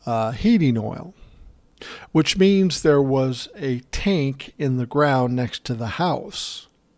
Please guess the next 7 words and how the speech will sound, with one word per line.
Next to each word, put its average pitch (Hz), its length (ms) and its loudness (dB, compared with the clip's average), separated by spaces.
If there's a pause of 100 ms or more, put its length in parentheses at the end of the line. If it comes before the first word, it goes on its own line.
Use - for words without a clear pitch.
(1300)
Well, 165 440 6 (320)
we 165 160 6
switched - 540 6
it - 400 4
to 135 440 2 (180)
regular 147 600 4
heat, 113 460 -4